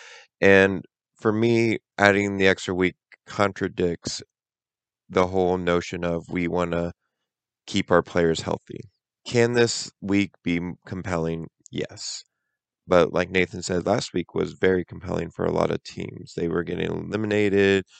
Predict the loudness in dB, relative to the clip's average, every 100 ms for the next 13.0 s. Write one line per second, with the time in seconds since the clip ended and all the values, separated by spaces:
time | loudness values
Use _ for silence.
0 | _ -12 -8 -8 -2 2 2 2 -4 -2
1 | -2 -4 -10 _ _ _ _ -6 -4 -4
2 | -4 -4 -6 -10 -18 _ _ _ _ _
3 | _ -4 4 4 4 0 -2 2 4 4
4 | 2 -2 -2 -4 -2 0 2 2 -2 -6
5 | -14 _ _ _ _ _ _ _ _ 0
6 | 0 -2 -4 -4 -2 -2 0 0 -2 -4
7 | -2 -2 -2 -4 -8 -6 -4 -4 -4 -2
8 | 0 0 0 0 -2 -2 4 4 2 -4
9 | -14 _ _ _ _ _ -4 -2 -2 -2
10 | 0 0 2 0 -4 -4 -4 -8 -10 -8
11 | -4 0 0 -2 -6 -6 -8 -14 _ _
12 | _ _ _ 8 8 8 8 8 6 4